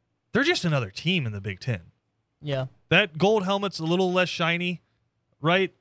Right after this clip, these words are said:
Speaker 1: That South Bend is a little bit less mysterious, right? It's got that mystique to it. If you join the Big Ten, you're another team. And like I said yesterday,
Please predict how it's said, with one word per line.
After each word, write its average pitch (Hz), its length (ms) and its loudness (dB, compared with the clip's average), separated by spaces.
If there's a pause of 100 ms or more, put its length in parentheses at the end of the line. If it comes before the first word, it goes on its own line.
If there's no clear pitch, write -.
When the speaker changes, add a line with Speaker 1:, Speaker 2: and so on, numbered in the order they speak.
Speaker 1:
That 156 240 -2 (240)
South 175 400 0
Bend 175 300 0
is 147 100 -4
a 156 40 -2
little 165 200 -2
bit 160 180 -4 (400)
less 160 280 2
mysterious, 160 880 0 (800)
right? 160 200 0
It's 147 140 -2
got 190 140 0
that 190 120 -2
mystique 185 640 -2
to 131 220 4
it. 151 140 0 (440)
If 143 100 2
you 240 140 0
join 180 400 0
the 175 80 -2
Big 160 180 -2
Ten, 156 400 -2 (840)
you're 190 100 -2
another 254 240 0
team. 233 380 -6 (420)
And 151 80 0
like 190 120 2
I 180 40 0
said 160 260 -4 (200)
yesterday, 160 580 4